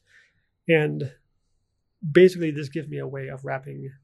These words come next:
that entire control into something that can be called from Swift U I. And I had some, I had some different approaches with this one. The way it's set up now is when you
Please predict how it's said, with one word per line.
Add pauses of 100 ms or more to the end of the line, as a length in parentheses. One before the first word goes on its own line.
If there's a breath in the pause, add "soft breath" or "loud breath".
(300)
that
entire
control
into
something
that
can
be
called
from
Swift
U
I. (1080 soft breath)
And (200)
I
had
some, (1200 loud breath)
I
had
some
different
approaches
with
this
one. (1300 soft breath)
The
way
it's
set
up
now
is
when
you